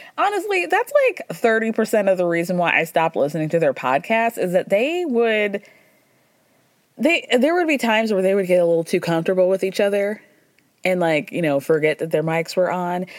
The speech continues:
And I believe that they still do this. We'll say some things that are, like, to me, just, like, ick.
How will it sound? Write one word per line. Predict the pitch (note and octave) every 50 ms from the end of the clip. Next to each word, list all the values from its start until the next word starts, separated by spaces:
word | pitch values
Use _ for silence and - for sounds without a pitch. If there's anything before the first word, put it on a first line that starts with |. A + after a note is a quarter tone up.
| - - - _
And | - - B3 A#3+ A3+ A3 A3 G#3 G#3 G3+ - _ _ -
I | A3 A3+ G#3 G#3 G3+
believe | G#3+ A#3 B3+ D4 D4+ F4+ G#4 A4 A#4+
that | G#4 -
they | C4 A3+ A3 G#3+
still | - - A#3 A3+
do | G#3+ G#3+ G#3+
this. | G3+ G3 G3 -
We'll | G3+ G#3+ A3
say | - - D4 C#4 C4+
some | - B3+ A#3+
things | A3+ A#3+ A3 G#3+
that | G#3 G#3
are, | G3+ G3 F#3 F3
like, | F#3 F3+ E3 E3 E3+ E3 C3+ -
to | - B3+
me, | C4 D#4 E4+ F4
just, | C#4+ B3+ A#3 A3
like, | A3+ G#3 F3 E3 - - -
ick. | - D3+ B2 - - - - -